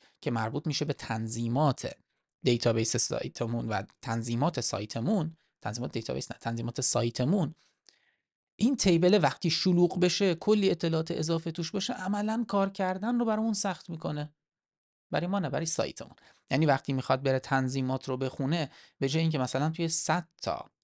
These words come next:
ردیف از اون تیبل بگرده، داره توی هزار تا می‌گرده. خب هر بار سرعت سایت ما کمتر می‌شه. چرا؟ چون کلی اطلاعات توی این تیبل ذخیره شده که این اطلاعات اضافی هن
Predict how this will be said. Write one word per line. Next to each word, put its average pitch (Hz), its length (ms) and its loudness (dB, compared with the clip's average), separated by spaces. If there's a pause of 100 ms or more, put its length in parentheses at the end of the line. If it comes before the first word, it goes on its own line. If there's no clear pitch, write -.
(840)
ردیف 127 480 -2
از 123 180 -4
اون 120 140 -2
تیبل 120 420 -2
بگرده، 123 840 -2 (320)
داره 135 160 2
توی 202 160 -2
هزار 160 360 0
تا 147 160 -6
می‌گرده. - 480 -10
خب - 280 -10
هر 208 400 -2
بار 196 540 2
سرعت 185 680 -2
سایت 156 360 -2
ما 151 400 -2 (920)
کمتر 117 460 0
می‌شه. - 240 -4
چرا؟ 170 300 0
چون 165 160 -4
کلی 165 560 -2
اطلاعات 117 640 -2
توی 127 160 -4
این 127 200 -2
تیبل 113 420 -4
ذخیره 120 400 -4
شده 247 200 -2
که 233 100 -4
این 240 100 2
اطلاعات 202 360 -2
اضافی 147 400 -4
هن - 100 -18